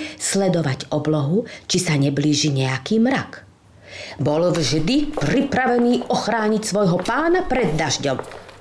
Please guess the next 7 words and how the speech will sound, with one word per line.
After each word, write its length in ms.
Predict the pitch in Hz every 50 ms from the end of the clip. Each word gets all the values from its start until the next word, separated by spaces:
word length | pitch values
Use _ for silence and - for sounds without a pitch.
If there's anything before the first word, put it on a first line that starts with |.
| - - - - - - - - - - - - - - - - - - - - - - - - -
Takto 480 | - 285 381 392 392 - - 330 311 311
to 160 | 262 240 240
išlo 320 | - - - - 214 214
každý 560 | 202 208 - 170 170 170 160 156 175 180 156
deň 240 | 147 160 156 156 156
až 240 | - 127 117 - -
dovtedy, 640 | - 160 170 - - - 180 180 156 156 170 170